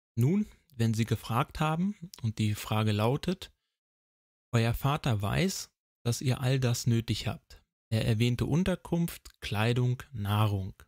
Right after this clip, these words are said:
Aber trachtet zuerst nach dem Reich Gottes, so wird euch dies alles hinzugefügt werden.“ Und doch galt mein ganzes Interesse dem Wort Gottes. Ich widmete mein ganzes Leben einfach dem Studium, dem Erleben und dem Lehren.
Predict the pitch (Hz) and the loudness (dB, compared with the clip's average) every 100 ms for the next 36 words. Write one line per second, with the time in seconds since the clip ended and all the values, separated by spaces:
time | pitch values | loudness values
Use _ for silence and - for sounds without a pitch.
0 | _ _ - 107 113 - 135 - 139 - | _ _ -6 -2 0 0 -2 -2 -4 -2
1 | 123 123 135 - 120 - 113 107 104 101 | -2 0 0 -2 -6 -2 0 0 0 -2
2 | - 135 - 160 - 123 110 120 139 113 | -2 -4 -2 -2 -2 -2 0 0 0 -2
3 | - 110 - 104 110 - 131 170 156 135 | 0 -2 -2 -2 -2 0 0 0 0 0
4 | 110 - - - 120 - _ _ _ _ | -4 -6 -4 -4 -4 -10 _ _ _ _
5 | _ _ _ _ _ _ _ _ _ _ | _ _ _ _ _ _ _ _ _ _
6 | _ 135 170 170 - 147 - 139 120 117 | _ -2 0 -2 -2 -2 0 0 2 0
7 | 143 160 - 135 120 113 - 123 110 104 | 0 -2 -2 0 2 2 0 0 0 0
8 | 101 104 - 104 - - - - _ _ | 0 0 0 -6 -4 -8 -10 -14 _ _
9 | _ - - 143 - 170 160 151 120 107 | _ -6 0 0 0 -2 0 0 0 2
10 | 113 113 107 113 123 147 151 117 110 107 | 0 0 0 2 2 0 0 -2 0 -4
11 | - 104 98 - 156 175 175 175 170 104 | -2 -2 -2 0 0 2 2 2 0 0
12 | 104 101 104 131 160 160 156 123 123 110 | 0 0 2 2 2 0 0 0 2 2
13 | 107 113 - - | 2 2 0 -8